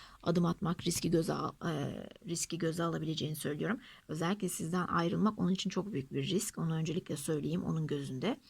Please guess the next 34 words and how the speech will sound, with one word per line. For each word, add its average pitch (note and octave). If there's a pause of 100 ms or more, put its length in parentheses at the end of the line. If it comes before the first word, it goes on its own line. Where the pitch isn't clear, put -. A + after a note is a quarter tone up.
(340)
Ama G3+
bir B3
şekilde F#3
belki E3+
de A3
size F3+
de F3+
zaman E3+
tanımak D3+
adına C#3+
olabilir, C#3+
bilmiyorum. E3 (560)
Bu F#3
şekilde F3+
bir -
adım E3
atacak C3+
gibi -
gözüküyor. E3 (300)
Çünkü G#3
ortak A3+
ve G3
merkezi F3+
sonucunuzda C#3+
da A#3 (380)
Ay G3
kartı C#3+
var C3
arkadaşlar. C#3+
Ay G#3
gel E3
gitlerdir, E3+
melankolidir, D#3+ (400)
e, B2